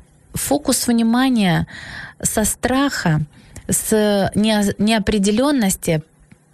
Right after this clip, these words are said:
меняем и поворачиваем его в сторону того, что мой отец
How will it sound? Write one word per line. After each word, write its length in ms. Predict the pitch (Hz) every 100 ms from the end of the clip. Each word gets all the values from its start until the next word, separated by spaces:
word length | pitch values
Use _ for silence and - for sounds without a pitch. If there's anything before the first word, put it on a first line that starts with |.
| _ _ _ _ _ _ _ _ _ _ - -
меняем 720 | 220 226 233 220 165 147 165 - - - - _
и 180 | 208 208
поворачиваем 840 | 208 214 240 294 302 233 208 208
его 280 | 208 214 247
в 60 | 247
сторону 480 | - 240 233 214 208
того, 280 | 214 214 247
что 220 | - 196
мой 420 | 180 196 240 277
отец 600 | 311 - 208 190 - -